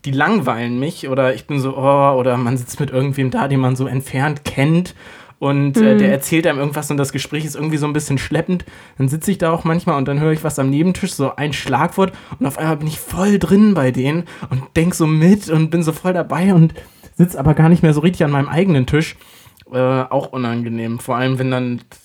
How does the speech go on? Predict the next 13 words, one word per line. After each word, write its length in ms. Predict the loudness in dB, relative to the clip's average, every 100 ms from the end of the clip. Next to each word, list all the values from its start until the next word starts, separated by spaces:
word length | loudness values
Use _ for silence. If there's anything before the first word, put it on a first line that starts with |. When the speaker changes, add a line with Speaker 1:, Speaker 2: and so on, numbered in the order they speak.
| _
Speaker 1:
der 80 | -6
Gegenüber 420 | -2 -2 -2 -4
einem 160 | -2 -2
was 160 | -4 -6
fragt 400 | -4 -2 -2 0
und 120 | 0
man 240 | 2 0
sagt 240 | 0 -4 -6
so, 200 | -6 -6
äh, 60 |
äh, 300 | -6 -6 -6 -8 -12 -12 -12 -12 -12 -10 -8
äh, 360 | -6 -4
äh, 40 | -2